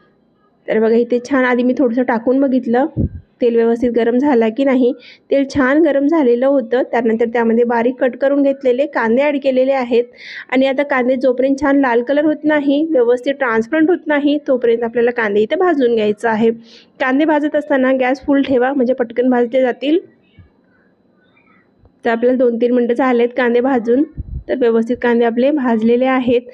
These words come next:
अजून एक दोन मिनटं भाजून घेते अशीच. त्यानंतर त्यामध्ये आपलं हिरवं वाटण टाकायचं आहे. तर बघा इथे मी पूर्ण हिरवं वाटण टाकून घेते.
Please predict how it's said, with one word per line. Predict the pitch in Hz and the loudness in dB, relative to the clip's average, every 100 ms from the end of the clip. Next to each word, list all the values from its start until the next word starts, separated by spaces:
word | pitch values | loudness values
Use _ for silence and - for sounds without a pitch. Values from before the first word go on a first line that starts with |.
| - - - | -20 -18 -8
अजून | 247 240 254 | -2 0 0
एक | 233 | 0
दोन | 254 | 0
मिनटं | 247 247 | 0 2
भाजून | 262 240 233 269 | 2 2 2 2
घेते | 269 262 | 2 0
अशीच. | 226 226 277 - | -2 0 0 0
त्यानंतर | 254 233 226 240 | 0 2 2 0
त्यामध्ये | 240 226 220 | 0 0 0
आपलं | 220 277 | 0 0
हिरवं | 359 294 233 | 2 2 0
वाटण | 220 214 220 | -2 -2 -4
टाकायचं | 220 226 226 226 226 | -4 -2 -2 -2 -2
आहे. | 214 226 - _ _ _ _ _ _ - - | 0 -2 -4 _ _ _ _ _ _ -12 -4
तर | 277 | 0
बघा | 262 | 2
इथे | 240 247 | 2 2
मी | 247 | 0
पूर्ण | 269 262 247 240 | 0 2 2 2
हिरवं | 269 240 233 | 2 2 2
वाटण | 226 233 240 | 0 0 -2
टाकून | 247 226 254 262 | -2 -2 0 2
घेते. | 262 - 220 | 0 0 0